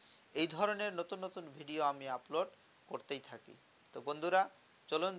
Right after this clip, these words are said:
দেরি না করে সে ভিডিওটি দেখা যাক। তো হ্যাঁ বন্ধুরা, আপনাদের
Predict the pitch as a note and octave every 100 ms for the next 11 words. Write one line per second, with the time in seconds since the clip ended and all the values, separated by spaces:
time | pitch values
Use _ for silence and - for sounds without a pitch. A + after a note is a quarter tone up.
0 | D3 D3+ D3+ D#3 D#3 D#3 D#3 D3 B2+ B2+
1 | C#3 C#3 D#3+ - - - A#2+ A2 A#2 A2
2 | G#2 - G2+ - - - _ _ _ _
3 | - E3+ G#3 A3 F#3+ A#2+ A2 - - -
4 | - - - - - - - - - -
5 | - - - - - - - - _ -
6 | C#3+ - A3 A3 A3+